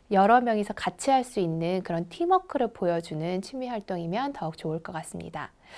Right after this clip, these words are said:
그리고 또 기타에는 자격증이나 특허, 책이나 출판물,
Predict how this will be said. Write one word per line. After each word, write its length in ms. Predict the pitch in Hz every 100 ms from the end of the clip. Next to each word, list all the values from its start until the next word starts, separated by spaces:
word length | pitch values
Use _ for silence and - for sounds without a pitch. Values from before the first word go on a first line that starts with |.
| - - - -
그리고 480 | 262 262 247 247 247
또 120 | 247
기타에는 960 | - 226 285 277 254 208 202 240 190
자격증이나 840 | 170 196 233 247 - 220 208 202 208
특허, 520 | 302 294 - 240 277
책이나 380 | 277 302 294 269
출판물, 800 | - 320 311 302 269 185 151